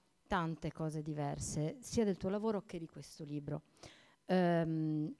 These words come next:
una delle cose, eh, di cui parlavamo oggi è proprio come entri in questa storia, perché è una storia che appunto arriva dal pre-, parte nel presente, cioè parte con qualcuno che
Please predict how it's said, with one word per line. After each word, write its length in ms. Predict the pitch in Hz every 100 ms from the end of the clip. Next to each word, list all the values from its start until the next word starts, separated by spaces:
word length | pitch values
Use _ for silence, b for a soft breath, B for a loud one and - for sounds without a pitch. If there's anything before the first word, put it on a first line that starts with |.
| -
una 220 | 247 240
delle 240 | 190 180
cose, 720 | - 202 175 160 151 147 156 -
eh, 360 | 160 151 151 151
di 100 | 175
cui 260 | - 202
parlavamo 840 | 196 165 160 160 175 165 156 156 180
oggi 600 | 180 180 185 202 208 214
è 280 | - 175 180
proprio 600 | - 175 - 190 185 185 180 B B _
come 460 | - 254 208 151 - _ _ _
entri 540 | 190 170 147 - 151
in 100 | 139
questa 360 | 135 143 - 131
storia, 560 | - - 143 135 143 - _ _
perché 220 | 208 196
è 20 | 180
una 140 | 190
storia 640 | 190 190 175 180 190 196 -
che 320 | 165 165 175
appunto 680 | - - 175 151 - 151 - -
arriva 480 | 175 180 214 262 208
dal 160 | 156
pre-, 140 | - -
parte 400 | 190 202 - 185
nel 180 | 156
presente, 760 | - 156 147 151 135 135 - 143 b b
cioè 140 | - -
parte 260 | 160 -
con 120 | 180
qualcuno 540 | 165 180 - 180 165 175
che 300 | - 151